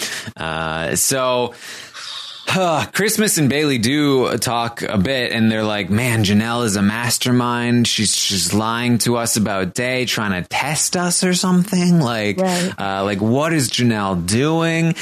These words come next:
Speaker 1: Um, and, uh, Janelle is in a lot of hot water right before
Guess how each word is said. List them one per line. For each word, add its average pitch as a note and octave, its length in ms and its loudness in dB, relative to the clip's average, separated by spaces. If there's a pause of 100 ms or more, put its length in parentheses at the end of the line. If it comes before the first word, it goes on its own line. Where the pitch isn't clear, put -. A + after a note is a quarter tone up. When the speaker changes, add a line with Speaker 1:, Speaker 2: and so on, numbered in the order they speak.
(200)
Speaker 1:
Um, F#2 680 0
and, G2 640 0
uh, F#2 460 0
Janelle A#2+ 500 0
is B2+ 100 0
in B2+ 80 0
a A2+ 100 0
lot A#2+ 320 0
of C#3+ 100 -4
hot C3 280 -2
water G#2+ 640 0
right E2 600 -2
before F#2+ 920 0